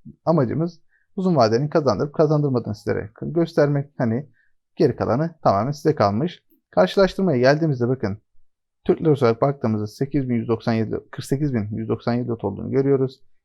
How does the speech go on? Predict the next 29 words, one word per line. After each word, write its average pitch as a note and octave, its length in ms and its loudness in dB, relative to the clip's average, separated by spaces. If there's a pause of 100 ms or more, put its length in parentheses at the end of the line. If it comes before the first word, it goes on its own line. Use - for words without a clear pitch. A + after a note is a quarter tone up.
(280)
Toplam D3+ 320 0
seksen C3 280 -2
üç - 140 -8
bin A2 80 -6
T F2+ 120 -4
L F2 60 -6
para A#2 200 0
yatırıyoruz C3 560 0
ve C#3 120 2
yetmiş C#3+ 360 -6
bin B2 80 -4
T G2+ 160 -6
L'lik A2+ 240 -2
temettü C#3+ 300 0
almışız. A#2 540 -2 (440)
Hissemiz E3 300 0
şu D3+ 120 -4
an C3+ 80 -2
kadar A2+ 220 -2
iki - 160 -8
buçuk C#3+ 200 -8
milyon C#3 200 -2
T C3 220 2
L C#3+ 180 2
ve D3 100 2
otuz - 260 -6
kat - 200 -2
kazandığımızı A2+ 480 0
söylemiştik. D#3 680 0